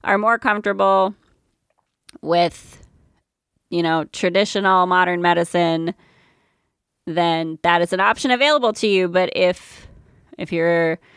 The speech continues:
fed up with the cost of it in America like me, there's a lot of other alternative options available. And, and the great <laughs> thing is,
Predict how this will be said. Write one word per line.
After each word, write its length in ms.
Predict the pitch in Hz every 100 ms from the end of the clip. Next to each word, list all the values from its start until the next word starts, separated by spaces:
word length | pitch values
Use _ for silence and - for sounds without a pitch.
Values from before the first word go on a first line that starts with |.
| - _ _
fed 360 | - - 226 226
up 160 | 226
with 160 | 233 -
the 60 | 311
cost 360 | 302 277 -
of 140 | 247 247
it 100 | 254
in 100 | 247
America 480 | 254 269 262 294
like 240 | 254 254 254
me, 440 | 302 277 233 233 _ _ - _ _ -
there's 200 | 214 233
a 80 |
lot 220 | 233 262 269
of 80 |
other 280 | 247 240 233
alternative 540 | 226 220 226 220 214 208
options 380 | 208 220 214
available. 560 | 196 196 208 202 190 190
And, 260 | 185 180 180
and 220 | 185 175
the 40 |
great 360 | - 247 302 -
<laughs> 20 |
thing 340 | 277 - 254
is, 480 | 240 208 202 196 -